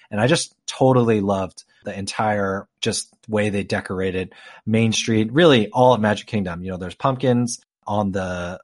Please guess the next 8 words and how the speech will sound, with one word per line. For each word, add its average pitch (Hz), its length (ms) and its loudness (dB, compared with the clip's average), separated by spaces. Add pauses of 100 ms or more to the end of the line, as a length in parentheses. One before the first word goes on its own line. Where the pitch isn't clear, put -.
lampposts. 127 880 2
There's, 101 400 -2
you 104 100 -2
know, 90 160 -4
all 101 220 0
the 101 100 -2
fall 110 280 4
colors, 107 580 2